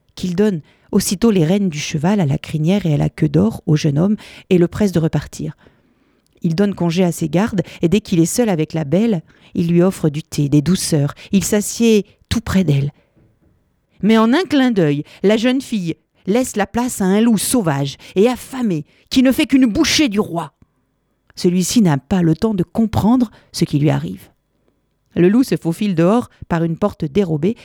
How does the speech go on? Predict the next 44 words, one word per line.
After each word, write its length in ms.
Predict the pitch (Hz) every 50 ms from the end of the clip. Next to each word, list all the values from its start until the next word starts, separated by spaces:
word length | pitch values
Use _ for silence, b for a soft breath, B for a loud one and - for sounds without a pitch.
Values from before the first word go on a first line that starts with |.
| B B
et 80 | 185 156
va 100 | 170 165
rejoindre 460 | 165 170 160 175 190 202 190 180 180
les 100 | 156 160
deux 180 | 151 175 165
amoureux. « 360 | 165 147 143 147 147 - - - _ _ _ _ _ _ _ _ _ _ _ _ _ _ _ _ _ _ _ _ _ _ _ -
Montez 360 | - 175 190 208 196 - 247 247
sur 280 | - - - 196 170
mon 220 | 190 185 180 185 180
dos 180 | 160 190 196
tous 160 | 190 - -
les 140 | 139 135 135
deux. 160 | 131 147 143 _ _ _ _ _ _ _ _ _ _ _ _ -
Nous 120 | - 175 170
partons 360 | - 180 175 - - 220 214
pour 220 | - - 175 175
le 80 | 170 170
pays 280 | - - 175 180 185 190
de 100 | 165 160
la 100 | 147 156
cité 380 | - - - 165 - - 175 -
immense, 540 | 196 185 190 180 180 196 226 233 - - B B B B
livrer 400 | 165 170 185 170 175 175 196 190
ce 100 | - 175
cheval 400 | 160 - - 160 143 160 156 156
au 60 | 143
roi. » 300 | - 104 - 123 107 - _ _ _ _ _ _ _ _ _ _ _ _ _ _ _ _ _ _ _ _ _ _ _ _ - -
Et 60 | 156
les 100 | 156 165
voici 320 | 151 170 160 - - 220
qui 120 | 190 - 165
disparaissent 520 | 160 170 - - - 165 160 190 220 -
dans 120 | - 165
la 80 | 151 156
poussière 520 | - - 170 - - - 185 190 226 247
et 60 | 214 180
l'obscurité 600 | 160 151 - - - - 165 160 165 - 175 165
de 80 | 156 156
la 160 | 147 147 147
nuit. 220 | 143 143 143 139 _ _ _ _ _ _ _ _ _ _ _ _ _
Le 100 | - 165
voyage 360 | 165 170 175 175 185 185 - 185
est 60 | 156
long. 200 | 151 156 175